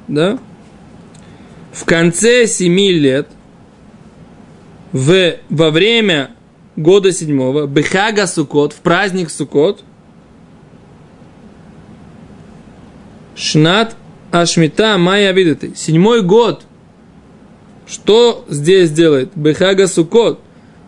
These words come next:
Бехага сукот уже шминит, да, уже восьмой год. Здесь идет речь, да, о чем? Говорит Раши,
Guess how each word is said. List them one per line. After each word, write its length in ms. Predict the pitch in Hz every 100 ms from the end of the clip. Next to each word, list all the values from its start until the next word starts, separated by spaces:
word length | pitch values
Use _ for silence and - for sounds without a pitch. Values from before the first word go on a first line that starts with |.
| -
Бехага 440 | - 147 185 214 202
сукот 540 | - 180 170 208 220
уже 220 | 170 180
шминит, 600 | 202 214 226 277 185 - -
да, 240 | 180 180 190
уже 240 | 151 170
восьмой 420 | 180 180 226 277
год. 260 | 240 151 - - _ - - - - - - - - - -
Здесь 220 | 180 196
идет 220 | 202 185
речь, 380 | 170 143 147 - -
да, 320 | 156 160 180
о 80 | 156
чем? 440 | - 156 156 185 - - - - - - - - - - - - - - 202 - - - - - - - - - - - - - - - - - - - - - - - - - - - - - - -
Говорит 320 | 131 139 147
Раши, 520 | 170 156 139 156 180